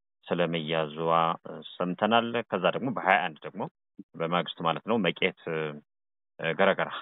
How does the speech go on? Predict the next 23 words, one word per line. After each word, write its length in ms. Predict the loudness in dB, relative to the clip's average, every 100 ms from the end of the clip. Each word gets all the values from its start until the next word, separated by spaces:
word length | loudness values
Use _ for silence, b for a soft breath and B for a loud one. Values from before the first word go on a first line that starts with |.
| -14
ስለመያዟም 760 | -12 -8 -6 -4 -4 -2 -2 -4 -6
ሰምተናል። 480 | -8 -4 2 2 0 _ _ _
በእነዚህ 540 | -8 -2 0 0 0 2
አካባቢዎች 400 | 2 2 0 0
ላይ 180 | 2 2 2 -2 -4
ከባድ 340 | -2 2 0
የሆነ 220 | 0 -6 -6
የተኩስ 320 | -6 -8 -6
ልውውጥ 240 | -6 -2
አልተደረገም፣ 640 | -2 0 -2 -4 -6 -8 -10 _ _ _ _
እ፣ 120 | -4 -2
ተኩስ 300 | -2 -2 -2 0 0
አልተደረገም። 680 | 0 -2 0 0 0 0 0
አካባቢውን፣ 580 | -2 -2 -2 0 -4 -4 _ _ _ -4
እ፣ 100 | 0 0 0 -4 -6 _ _ -16 -16 -16 -18 -18 -18 -20 -20 _ _ _ _
የፋኖ 400 | -6 0 0 0 -2
ኃይል 300 | -2 -2 0 -2
ዙሪያውን 400 | -4 -2 -2 -2 -8
ከበባ 260 | -8 -6 -4
በማድረግ 440 | -6 -4 -6 -4 -6 -6 -8 _ _ _ -10
በቁጥጥር 440 | -4 -4 -2 -2
ስር 180 | 0 2 2 0
ማዋሉና 520 | 0 4 2 2 4